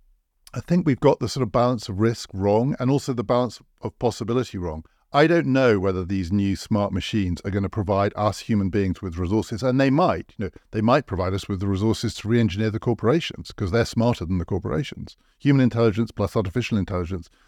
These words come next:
might be just what we need to build a new world of corporate governance that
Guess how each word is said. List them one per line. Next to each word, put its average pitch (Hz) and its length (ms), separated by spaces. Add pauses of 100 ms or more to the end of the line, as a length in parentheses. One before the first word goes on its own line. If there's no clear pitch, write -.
(180)
might 117 180
be 120 100
just 143 360
what 123 120
we 107 120
need 104 400
to - 80
build 95 300
a 95 60
new 107 300
world 95 340
of 87 100
corporate - 360
governance 87 500
that - 140